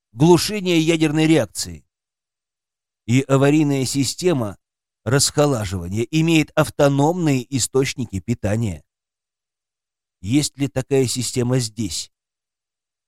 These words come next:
Надо пообщаться с персоналом, изучить щит управления и схему. А то я тут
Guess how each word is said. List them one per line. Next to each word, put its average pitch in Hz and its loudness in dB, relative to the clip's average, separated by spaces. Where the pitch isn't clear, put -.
Надо 143 -2
пообщаться 165 -2
с - -4
персоналом, 120 0
изучить 123 -2
щит - -6
управления 131 0
и 147 -6
схему. 90 -4
А 110 -4
то 127 0
я 135 2
тут 131 -4